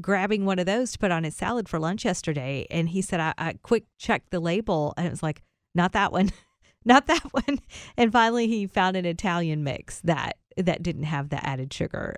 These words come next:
and so he used that one. It, it's true, and I think maybe, I,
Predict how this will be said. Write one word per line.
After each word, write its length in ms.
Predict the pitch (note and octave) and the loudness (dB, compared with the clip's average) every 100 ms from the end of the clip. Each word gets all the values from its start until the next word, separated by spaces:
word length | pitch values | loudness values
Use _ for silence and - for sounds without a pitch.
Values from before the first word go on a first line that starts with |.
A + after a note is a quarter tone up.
| - | -4
and 160 | D#3+ | -4
so 140 | D3+ D3 | -2 -6
he 120 | D3 | -6
used 320 | C#3+ C#3 - | -6 -6 -6
that 220 | C3 - | -6 -4
one. 220 | C#3+ C#3 - - - _ - | -6 -6 -8 -16 -20 _ 2
It, 140 | C#4 | 2
it's 260 | - D#4 - | 2 -2 -4
true, 480 | - D4 F#3+ F3 - | 0 4 4 2 0
and 100 | A3+ | 0
I 160 | F3 A#3 | 2 2
think 380 | - C4 G3+ - - _ - | 2 0 -2 -8 -20 _ 4
maybe, 500 | A3 A3+ A3 F#3+ - | 4 4 0 -2 0
I, 140 | - | 0